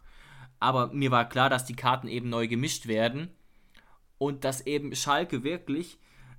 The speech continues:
ähm, unsere Freunde von Stand Jetzt haben's auch gesagt, sie wissen nicht, ob Schalke momentan überhaupt wirklich trainierbar ist, egal wer jetzt kommt und ob sich irgendjemand diese Aufgabe antun will, weil die so tief drinstecken,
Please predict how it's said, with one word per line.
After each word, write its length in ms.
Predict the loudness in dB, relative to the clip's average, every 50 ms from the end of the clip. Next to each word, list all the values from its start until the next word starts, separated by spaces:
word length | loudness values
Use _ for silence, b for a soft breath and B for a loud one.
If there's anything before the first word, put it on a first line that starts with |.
| -12 -6
ähm, 420 | -4 -2 0 0 0 -2 -4 -6 -10 -16 -20 -20 -12 -8
unsere 280 | -6 -4 -2 -2 -2 -2
Freunde 360 | -2 -2 -2 -2 -2 -2 -4
von 460 | -2 -2 0 0 2 0 0 -2 -4
Stand 360 | -6 -4 -2 0 0 0 0 -2
Jetzt 320 | -2 -2 -2 -6 -4 -4
haben's 160 | -2 -2 -2
auch 180 | -4 -4 -4 -4
gesagt, 440 | -6 -4 -2 0 0 0 -2 -4 -4
sie 140 | -4 -2 -2
wissen 300 | -2 -2 -2 0 0 0
nicht, 240 | -2 -2 -4 -6
ob 220 | -6 -6 -4 -4 -2
Schalke 320 | 0 0 2 2 0 0
momentan 520 | -2 -2 0 -2 -2 4 4 4 4 4 2
überhaupt 500 | 0 0 0 0 0 -2 -4 -4 -6 -6
wirklich 260 | -6 -6 -6 -10 -14
trainierbar 720 | -12 -6 -4 -2 0 0 2 2 0 0 -2 -4 -6 -6 -6
ist, 300 | -6 -6 -6 -6 -6 -8
egal 360 | -6 -2 0 0 0 0 0
wer 100 | 0 0
jetzt 240 | -2 -2 -4 -6 -6
kommt 360 | -4 -4 -4 -4 -6 -10 B B B B B
und 80 | -6 -6
ob 100 | -6 -4
sich 140 | -6 -6 -6
irgendjemand 420 | -6 -6 -4 -4 -2 -2 -2 -2
diese 160 | -2 0 0
Aufgabe 400 | 0 -2 0 0 0 0 0 0
antun 480 | 0 -2 -2 -4 -4 -4 -4 -4 -4 -4
will, 160 | -4 -4 -4
weil 100 | -4 -4
die 140 | -2 -4 -4
so 280 | -4 -2 -2 -2 -4
tief 520 | -4 -6 -6 -4 -2 0 0 0 -2 -4 -8 -10 -10 -12 -14 -12
drinstecken, 720 | -8 -4 -4 -4 -4 -4 -4 -4 -4 -2 -4 -6 -6 -8